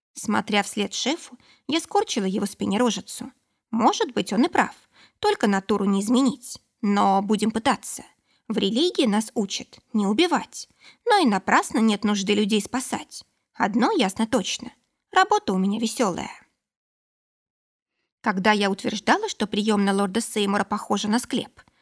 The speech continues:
то сильно ошибалась. После первых дней работы – в течение которых мы с шефом притёрлись друг к другу, дела пошли веселее. Если меня ещё и подозревали в чём-то, то пока вида не подавали и претензий или обвинений не высказывали.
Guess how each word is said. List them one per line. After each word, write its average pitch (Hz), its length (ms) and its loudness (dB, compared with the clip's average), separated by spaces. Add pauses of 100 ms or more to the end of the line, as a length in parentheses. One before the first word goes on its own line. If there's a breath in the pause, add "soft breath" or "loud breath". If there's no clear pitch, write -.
(140)
то 466 140 2
сильно 202 380 -2
ошибалась. - 680 -4 (420 loud breath)
После 349 260 -2
первых 339 400 2
дней 208 140 2
работы – 226 500 -2 (300 soft breath)
в - 20 -20
течение 220 440 0
которых 220 420 0
мы 220 120 2
с - 60 -4
шефом 214 360 -2
притёрлись 214 520 0
друг 240 220 -2
к - 20 -2
другу, 214 380 -4 (320)
дела 214 280 2
пошли 208 340 -4
веселее. 202 520 -2 (520 loud breath)
Если 349 340 0
меня 208 300 4
ещё 208 200 -2
и 233 120 -6
подозревали 220 580 -2
в - 60 -10
чём-то, 196 400 -8 (380 soft breath)
то 220 100 0
пока 214 320 2
вида 202 240 0
не 214 120 2
подавали 233 600 -2 (260 loud breath)
и - 80 0
претензий 226 580 -2
или 214 240 0
обвинений 208 580 2
не 208 120 4
высказывали. 208 720 -6